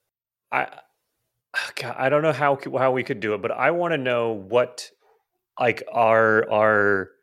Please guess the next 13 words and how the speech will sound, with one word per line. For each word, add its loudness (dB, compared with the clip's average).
stere-, 2
not -2
stereotype, 0
what 4
it, -2
what -2
is -6
it -10
called? 0
Like, -4
our -2
people 0
assume, -6